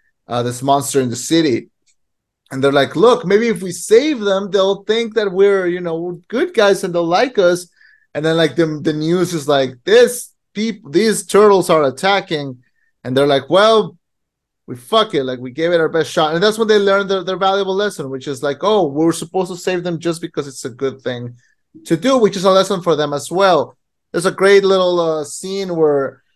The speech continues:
uh, Splinter tells them, like, "The only way that you're gonna survive is if you listen to me." And then, uh, Superfly does, like, a similar line,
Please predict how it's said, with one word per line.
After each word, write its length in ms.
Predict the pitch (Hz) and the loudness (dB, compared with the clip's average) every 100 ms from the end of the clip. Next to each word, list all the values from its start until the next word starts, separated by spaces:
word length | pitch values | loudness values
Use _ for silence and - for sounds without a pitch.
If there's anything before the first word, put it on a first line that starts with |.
| _ - | _ -8
uh, 120 | 135 | -8
Splinter 460 | - - 190 190 | -6 -4 -2 0
tells 300 | 180 175 160 | 0 2 2
them, 140 | 147 143 | 2 -2
like, 280 | 143 131 120 | 0 -2 -4
"The 120 | 135 | 0
only 240 | 160 202 | 0 2
way 160 | 202 208 | 2 0
that 120 | 202 | -2
you're 100 | 190 | -6
gonna 140 | 185 190 | -8 -8
survive 340 | - 175 190 | -6 -2 -2
is 80 | 170 | -2
if 160 | 165 143 | -8 -6
you 80 | |
listen 460 | 135 151 180 185 165 | -4 -2 -2 -4 -8
to 140 | - | -4
me." 280 | 139 123 110 _ _ _ _ - | -4 -4 -8 _ _ _ _ -8
And 180 | 135 131 | -4 2
then, 420 | 139 135 131 120 - | 2 2 -2 -6 -2
uh, 320 | 131 123 113 | 0 2 2
Superfly 580 | 110 220 214 185 156 139 | 0 -4 -2 0 0 2
does, 180 | 151 | 2
like, 160 | 147 127 | 0 -4
a 60 | 123 | -6
similar 760 | - - 156 147 143 127 123 | -10 0 2 2 2 2 2
line, 600 | 131 139 127 123 117 95 | 0 0 0 -4 -8 -12